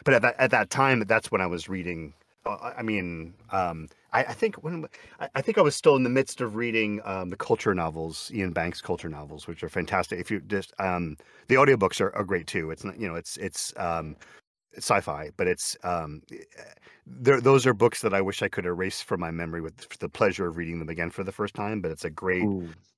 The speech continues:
Speaker 1: um, th-, they're, they're, the novels, they're not, it's not a series in the sense of, like, it's a continuous story. There, it's like these,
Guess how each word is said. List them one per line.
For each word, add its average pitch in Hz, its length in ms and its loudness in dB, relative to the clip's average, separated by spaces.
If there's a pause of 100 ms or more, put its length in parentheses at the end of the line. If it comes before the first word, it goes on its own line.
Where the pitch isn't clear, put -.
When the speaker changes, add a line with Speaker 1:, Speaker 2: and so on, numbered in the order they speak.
(120)
Speaker 1:
um, 80 500 -8 (340)
th-, - 120 -4
they're, 107 220 2
they're, 110 300 4
the 107 140 4
novels, 113 400 6
they're 113 200 2
not, 131 220 4
it's 117 240 -4
not 143 100 6
a 113 60 4
series 123 500 4
in 101 60 0
the 98 60 0
sense 101 280 -2
of, 95 80 -4
like, 92 160 0
it's 87 120 -12
a 90 40 -10
continuous 90 460 -6
story. 95 300 2
There, 90 120 -2
it's - 160 -6
like 87 240 -2 (240)
these, 107 160 -2